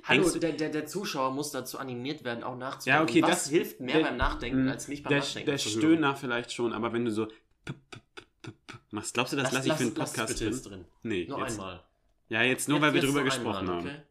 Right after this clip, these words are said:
Speaker 2: Ja.
Speaker 1: Jetzt kriegt ihr heute mal die Rohfassung. Schreibt in die Kommentare bei YouTube, ob euch das
Speaker 2: Ja.
Speaker 1: besser gefällt.
Speaker 2: Schnitte werde ich vielleicht trotzdem setzen müssen.
Speaker 1: Okay.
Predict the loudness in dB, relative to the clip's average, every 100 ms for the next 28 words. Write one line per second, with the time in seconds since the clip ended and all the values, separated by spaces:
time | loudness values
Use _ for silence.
0 | _ -4 -4 -6 -16 -20 -16 -14 -12 -12
1 | -12 -14 -14 -14 -14 -16 -20 _ -8 -6
2 | -6 -10 -10 -10 -12 -10 -10 -10 -8 -8
3 | -10 -16 -12 -8 -8 -8 -12 -16 -18 -20
4 | -14 -6 -4 -4 -6 -6 -6 -8 -8 -16
5 | -12 -8 -6 -6 -6 -6 -6 -8 -14 _
6 | -14